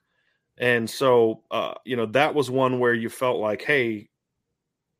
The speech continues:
you, you see that, and then that should have been a tell, like, hey, listen, when we're, when we're in these situations,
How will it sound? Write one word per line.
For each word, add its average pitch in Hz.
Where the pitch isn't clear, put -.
you, 127
you 131
see 214
that, 120
and 127
then 120
that 156
should 160
have 143
been 135
a 117
tell, 170
like, 120
hey, 147
listen, 117
when 110
we're, 143
when 123
we're 175
in 139
these 147
situations, 117